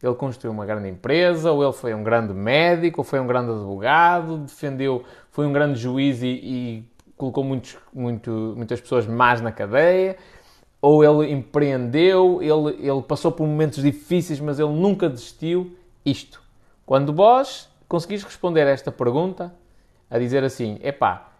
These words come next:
eu quero que os meus filhos daqui a quarenta anos digam isto com orgulho, tipo, que lhes venham as lágrimas aos olhos de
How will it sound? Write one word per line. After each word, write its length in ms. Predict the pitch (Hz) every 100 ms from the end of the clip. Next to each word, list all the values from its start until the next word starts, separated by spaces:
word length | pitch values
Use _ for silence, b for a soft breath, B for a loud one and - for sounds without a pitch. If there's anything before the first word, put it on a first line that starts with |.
| _ _ _
eu 100 | 113
quero 240 | - 175
que 100 | 175
os 80 | 147
meus 140 | 151
filhos 180 | - 151
daqui 160 | 139 147
a 40 |
quarenta 360 | 139 147 151 139
anos 220 | 139 123
digam 400 | 127 135 139 139
isto 340 | 175 208 -
com 180 | - 151
orgulho, 640 | 151 143 120 147 180 180 180 -
tipo, 160 | 131
que 100 | -
lhes 100 | 139
venham 240 | 127 160 151
as 80 |
lágrimas 440 | 143 151 143 143 135
aos 160 | 135
olhos 180 | 139 127
de 160 | 123